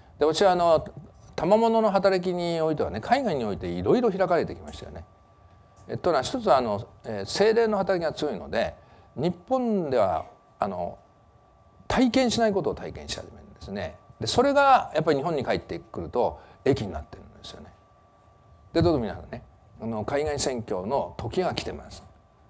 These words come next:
で、これは使命ですので、どうぞそのことを覚えつつね、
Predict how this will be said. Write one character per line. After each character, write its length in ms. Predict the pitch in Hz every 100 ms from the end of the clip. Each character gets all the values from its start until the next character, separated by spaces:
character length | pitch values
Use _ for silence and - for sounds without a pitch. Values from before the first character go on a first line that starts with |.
| -
で、 80 | 110
こ 80 | 135
れ 60 |
は 140 | 127 110
使 220 | - 175
命 200 | 143 90
で 100 | 80
す 120 | -
の 140 | - 95
で、 240 | 104 - - - -
ど 120 | 151
う 40 | 120
ぞ 60 |
そ 60 | 143
の 80 | 139
こ 120 | 127
と 100 | 113
を 60 |
覚 160 | 98 147
え 60 | 147
つ 120 | -
つ 40 |
ね、 180 | -